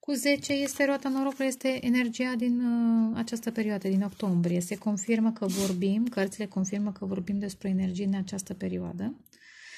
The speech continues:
Pentru unii, în prezent, poate aș vrea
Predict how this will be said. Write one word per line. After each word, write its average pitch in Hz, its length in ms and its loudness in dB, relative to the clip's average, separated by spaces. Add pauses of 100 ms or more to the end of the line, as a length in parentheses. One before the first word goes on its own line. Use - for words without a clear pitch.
(240)
Pentru 233 400 2
unii, 214 360 0
în 220 80 0
prezent, 196 440 -2
poate - 400 -10 (1500)
aș 214 200 -2
vrea 240 360 0